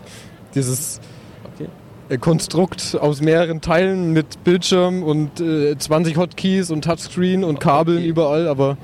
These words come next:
Speaker 2: Dass man alles nicht braucht, in Wirklichkeit.
Speaker 1: Nee, es macht
Speaker 2: Aber
Speaker 1: schon,
Speaker 2: es
Speaker 1: es
Speaker 2: sieht schön
Speaker 1: ist
Speaker 2: aus.
Speaker 1: bestimmt, ist bestimmt praktisch, aber irgendwie ist es hässlich.
Speaker 2: Ja.
Speaker 1: Ich weiß auch nicht.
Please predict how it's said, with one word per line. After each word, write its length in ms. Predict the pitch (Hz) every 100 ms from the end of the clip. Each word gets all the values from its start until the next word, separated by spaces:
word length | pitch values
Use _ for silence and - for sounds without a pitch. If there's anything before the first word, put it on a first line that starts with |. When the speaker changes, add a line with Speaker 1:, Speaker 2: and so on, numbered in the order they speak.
| -
Speaker 2:
Dass 140 | 143
man 120 | 147
alles 200 | 135 139
nicht 120 | 147 -
braucht, 280 | 135 131
in 100 | 135
Wirklichkeit. 400 | 135 139 147 127 233
Speaker 1:
Nee, 60 |
es 140 | 262 208
macht 160 | 196
Speaker 2:
Aber 100 | 127
Speaker 1:
schon, 80 | 131
Speaker 2:
es 80 | 185
Speaker 1:
es 140 | 175 -
Speaker 2:
sieht 160 | 147
schön 120 | - 147
Speaker 1:
ist 60 |
Speaker 2:
aus. 60 | 131
Speaker 1:
bestimmt, 300 | - 202 214 - 165 165 160
ist 200 | 165 -
bestimmt 280 | 165 196 180
praktisch, 380 | 190 - 143
aber 200 | 127 123
irgendwie 280 | 123 143 165
ist 100 | 170
es 120 | 156 165
hässlich. 360 | 151 120 113
Speaker 2:
Ja. 40 | 131
Speaker 1:
Ich 60 |
weiß 160 | 131 131
auch 100 | 131
nicht. 200 | 123